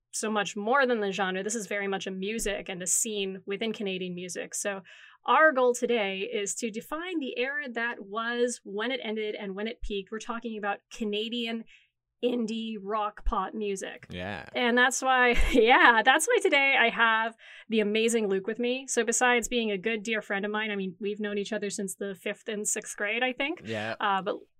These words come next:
Speaker 1: yeah, <laughs> going way back, I don't think we've changed that much, to be honest. Um, but besides being, uh, being an amazing person, Luke is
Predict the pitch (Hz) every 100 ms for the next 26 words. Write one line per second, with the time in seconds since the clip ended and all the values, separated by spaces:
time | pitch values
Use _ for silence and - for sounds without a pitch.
0 | _ 247 294 330 349 - - - 320 -
1 | - 359 226 269 302 302 277 262 233 226
2 | 247 269 226 220 240 254 330 311 254 -
3 | 220 220 - _ - 202 208 254 247 262
4 | - 254 254 254 285 311 - - - -
5 | - - - 226 208 208 208 220 - -
6 | - 247 262 302 294 254 262 254 247 226
7 | 208 208 202 220 220 208 208 190 190 -
8 | 294 - 262 247 247 359 370 294 285 240